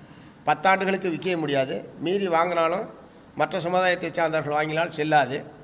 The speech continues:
பத்து வருஷம் கழிச்சு விற்கலாம்னா சம்பந்தப்பட்ட பட்டியல் சாதிக்குள்ள தான் வித்துக்க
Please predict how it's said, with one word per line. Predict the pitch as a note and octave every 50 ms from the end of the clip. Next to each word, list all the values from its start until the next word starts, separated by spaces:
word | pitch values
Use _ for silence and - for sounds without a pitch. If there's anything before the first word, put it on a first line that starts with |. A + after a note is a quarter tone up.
| - - - - - - - -
பத்து | D#3 D#3 D3+ G3+
வருஷம் | G3 F#3+ F#3+ A3 G3+
கழிச்சு | F#3+ F3+ G3 F3+
விற்கலாம்னா | E3 D#3+ F#3+ F#3 F3+ F3+ -
சம்பந்தப்பட்ட | - F#3 E3+ F3+ G#3+ G3+ G3+ G3 G3+ F#3+ F#3+ -
பட்டியல் | E3 D#3+ D#3+ G3 G3 E3+ -
சாதிக்குள்ள | F#3 E3+ E3 E3 D#3+ D#3+ D3+
தான் | F3 F3+ E3
வித்துக்க | D3+ - F3 E3